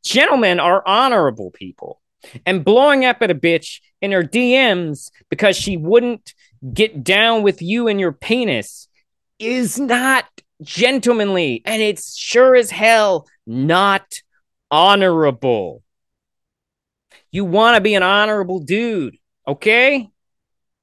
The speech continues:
And an honorable dude has to learn to take the rejection in stride. And it can be hard because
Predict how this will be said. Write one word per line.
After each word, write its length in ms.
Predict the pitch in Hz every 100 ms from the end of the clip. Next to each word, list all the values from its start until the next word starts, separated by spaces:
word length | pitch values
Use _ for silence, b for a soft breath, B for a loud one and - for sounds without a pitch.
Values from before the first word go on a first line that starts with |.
| _ _ _
And 100 | 160
an 60 | 196
honorable 500 | - 233 262 254 226
dude 320 | 175 214 240 214
has 180 | 202
to 120 | - 185
learn 600 | 147 185 214 226 220 196
to 140 | -
take 580 | 165 - - 214 214 -
the 100 | 175
rejection 840 | 170 156 123 123 160 175 - 170 165
in 240 | - 139
stride. 1040 | 127 - - - 120 135 156 147 110 82 - b b -
And 120 | 175
it 140 | 240
can 220 | - 208
be 240 | 135 113 -
hard 800 | - - - 175 240 123 87 - _ _ b b _
because 540 | 185 180 185 170 143